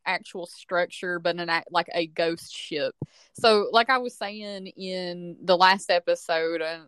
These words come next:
in our, uh, movie rewatch episode, ghost ships have existed for centuries,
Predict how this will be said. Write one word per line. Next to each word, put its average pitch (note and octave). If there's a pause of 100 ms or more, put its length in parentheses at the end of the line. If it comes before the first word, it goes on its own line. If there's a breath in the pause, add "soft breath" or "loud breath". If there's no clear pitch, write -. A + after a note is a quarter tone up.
in F3
our, D#3 (140)
uh, D3+ (240)
movie E3+
rewatch D#3+
episode, D#3+ (340)
ghost A#3+
ships G#3+
have F3 (380)
existed E3+
for D#3+
centuries, D#3+